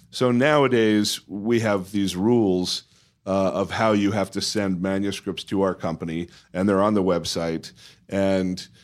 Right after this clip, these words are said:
you know, the, the manuscripts come in, and, and they're directed towards whichever agent. There's five senior agents in the company. They are directed towards whichever agent they're for, um, and then we read them a-,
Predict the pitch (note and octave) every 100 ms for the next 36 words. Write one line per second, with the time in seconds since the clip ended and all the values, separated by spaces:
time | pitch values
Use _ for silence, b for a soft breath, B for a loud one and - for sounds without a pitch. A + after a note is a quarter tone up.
0 | b - F#2+ F#2 F#2 D2+ G2 F#2 F2 F#2
1 | F2+ F2+ - - F2 A#2+ B2+ B2+ A#2 G2+
2 | F2+ F2+ D2+ F2+ E2+ E2 D#2+ - G2+ F#2+
3 | F2 D#2 _ - _ _ - _ - -
4 | G#2 G#2+ A2+ - F2+ - G2 F#2+ E2 F2+
5 | - G2+ F#2 F#2 G2 G2+ F2+ E2+ - -
6 | G2+ F#2+ F#2+ - G#2 F#2+ F#2 E2+ E2+ F#2
7 | F2+ E2 D#2+ A2+ A2+ A2+ A2 G#2+ B B
8 | - G#2 G2 F#2 F#2 G2 G#2 F2+ E2+ G2+
9 | F#2+ F2 F2+ E2+ G2+ F#2 F2 F#2 F#2 F2
10 | D#2+ D#2 - B2+ B2+ A#2 A2 b b b
11 | b F#2+ F#2+ F2+ E2+ F#2+ G2+ G2+ F#2+ F2+
12 | F#2+ F#2+ E2 F2 E2+ D#2 E2